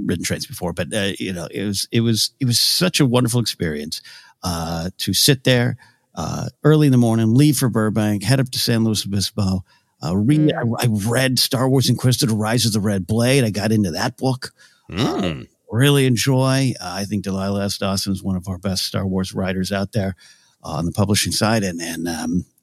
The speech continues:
Speaker 1: th-, this is only adding to her legend in my mind. It's been fun to read that. Wrote a song, uh, edited a video, had a snack. It was so relaxing. It was peaceful. It was, as we often say,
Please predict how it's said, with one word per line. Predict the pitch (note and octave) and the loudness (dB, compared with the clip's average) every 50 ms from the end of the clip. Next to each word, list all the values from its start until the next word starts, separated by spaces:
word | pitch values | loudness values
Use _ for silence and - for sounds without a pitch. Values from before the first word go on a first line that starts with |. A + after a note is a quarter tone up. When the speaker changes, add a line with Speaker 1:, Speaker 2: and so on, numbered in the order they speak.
| - F2+ D2 | -8 -8 -6
Speaker 1:
th-, | A#1+ E2+ D#2 E2+ | -4 -4 -4 -4
this | F2+ F2+ - - | -2 -2 0 0
is | - D#2 - - - | 0 0 0 0 2
only | G2 G2+ G#2 G#2+ G2+ | 2 2 2 2 2
adding | G2+ G2 G2+ F2 F2 E2+ | 2 0 0 -2 -6 -8
to | - - - D#2+ D#2+ - - | -8 -6 -6 -6 -8 -8 0
her | - C#3 C3 | 6 6 6
legend | A#2+ F#2+ G2+ F#2+ - F2 D#2 D#2 C#2+ | 6 6 4 0 -2 -4 -4 -4 -2
in | E2+ F#2 | 0 0
my | F#2+ E2+ E2 | 2 2 2
mind. | F#2+ A2+ C3 C3 A#2+ A#2+ F#2+ | 2 4 4 4 4 4 2
It's | E2+ D#2 - - | 0 -2 -6 -6
been | - - - - | -6 -6 -8 -8
fun | - - - G#2+ G2 F#2+ E2+ | -10 -8 -4 -2 0 2 2
to | F#2 | 4
read | A2+ C3+ C#3 C3 B2+ - - - - - _ _ | 4 4 4 2 0 -4 -10 -16 -16 -20 _ _
that. | - C3 B2+ B2+ C3 _ _ _ - | 2 4 4 4 2 _ _ _ 2
Wrote | B2+ C3+ C3 A#2+ F#2 | 4 4 4 4 2
a | D#2 | 0
song, | - - - - B2 C3 C#3 C#3+ C#3+ D3 C#3+ C#3 C3 _ - - - _ | -4 -2 2 2 4 4 4 4 4 4 2 0 -2 _ -14 -20 -20 _
uh, | - D#2+ - - | -14 -14 -6 -2
edited | - A#2+ B2 B2 A2+ F#2 E2+ - | 2 2 4 4 2 0 -2 -6
a | D#2 - - | -10 -4 2
video, | - C#3 D3 D3 C#3 C#3 C#3 C#3 C3+ C3 B2+ B2+ - - _ - | 4 4 6 6 6 4 4 4 2 2 0 -2 -6 -10 _ -8
had | - C3 B2+ B2+ B2 G#2 | -4 0 0 0 0 0
a | C#2+ - | -2 -6
snack. | - - - - - - A#2 C3 B2+ B2+ B2 A#2+ - - - | -6 -6 -4 -2 0 0 2 2 4 2 2 0 -2 -4 0
It | C3 | 2
was | B2 B2+ - | 4 4 4
so | - - E3 D#3 | 4 4 4 4
relaxing. | D3+ C#3+ A#2+ G2+ E2 D2+ - - - G2 B2 | 4 4 2 2 0 -4 -6 -6 -2 0 0
It | C#3 | 0
was | C3 - | 0 -2
peaceful. | - - A#2 - - - - - F#2+ A2+ | -4 -6 -8 -8 -8 -6 -4 0 2 4
It | C3 | 4
was, | C#3 C3+ A#2 - - | 4 4 2 2 0
as | - D3+ C#3 B2 | 0 0 0 2
we | D3 D#3 | 2 2
often | C3+ C3+ B2+ C3+ A#2 | 2 2 0 -2 -2
say, | - C3+ B2 A2+ | 0 0 0 0